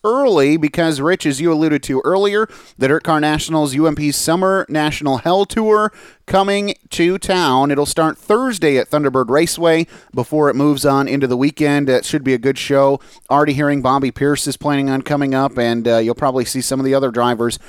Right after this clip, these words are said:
with the, uh, Hell Tour in town this week because it is kind of the middle week of the tour. So, uh, you could see some really big late model names, of course, gonna do battle with our regional names as well.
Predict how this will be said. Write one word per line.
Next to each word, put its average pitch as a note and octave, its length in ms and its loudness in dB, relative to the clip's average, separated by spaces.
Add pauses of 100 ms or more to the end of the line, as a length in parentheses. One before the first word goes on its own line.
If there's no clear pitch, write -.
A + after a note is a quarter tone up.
(200)
with D3 340 0 (160)
the, C3 400 2
uh, A#2+ 140 4
Hell D#3 220 0
Tour C#3+ 280 0
in E3+ 220 0
town G#3 360 -2
this F#3 220 -2
week D#3 240 -2
because C#3+ 320 -2
it C#3 80 -4
is G3 180 0
kind A3+ 320 -4
of A3 140 -4
the F#3 80 0
middle F#3+ 640 0
week F#3+ 380 -2
of F3 220 0
the D#3+ 80 -2
tour. E3+ 520 2 (380)
So, C#3+ 440 2
uh, C3+ 180 4
you C#3+ 160 -6
could - 200 -6
see G3+ 200 -6
some D3+ 180 -2
really D#3+ 160 2
big C#3 180 0
late C#3+ 180 0
model C3+ 200 -2
names, B2 320 -2
of A2+ 80 -10
course, C3 300 -2
gonna C3 160 -4
do B2 140 -4
battle A#2+ 260 0
with A2+ 120 -4
our B2+ 140 0
regional C#3+ 300 -2
names A2+ 260 -2
as G2 120 -8
well. D3+ 300 0